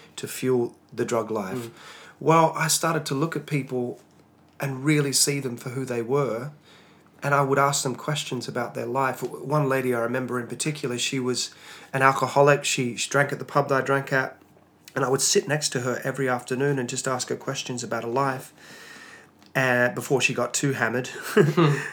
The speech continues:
Speaker 1: And one, one day she took me to the, um, the gra-,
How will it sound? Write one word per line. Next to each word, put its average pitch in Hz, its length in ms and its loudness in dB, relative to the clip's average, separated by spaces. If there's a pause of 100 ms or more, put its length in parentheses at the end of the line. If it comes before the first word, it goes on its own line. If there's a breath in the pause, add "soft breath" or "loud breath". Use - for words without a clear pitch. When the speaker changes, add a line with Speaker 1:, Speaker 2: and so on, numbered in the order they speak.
(220 loud breath)
Speaker 1:
And 151 360 6
one, 165 380 2
one 175 220 4
day 190 160 4
she 165 160 0
took 170 180 -2
me 156 120 0
to 151 140 -2
the, 143 240 2
um, 131 600 0 (680)
the 135 120 -2
gra-, 147 360 4